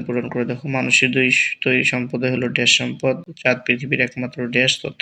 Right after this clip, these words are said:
ড্যাশ হলো একটি প্রক্রিয়া। আমাদের ঘ নাম্বার দেখো,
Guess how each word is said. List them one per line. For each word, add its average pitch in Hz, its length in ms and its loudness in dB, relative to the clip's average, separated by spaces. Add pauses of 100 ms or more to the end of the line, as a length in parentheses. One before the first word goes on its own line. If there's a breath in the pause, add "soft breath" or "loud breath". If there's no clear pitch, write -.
(100)
ড্যাশ 123 200 -2
হলো 113 160 -2
একটি - 200 -2
প্রক্রিয়া। - 600 -2 (1400)
আমাদের 139 160 2
ঘ 123 120 -4
নাম্বার 135 340 0
দেখো, 123 320 0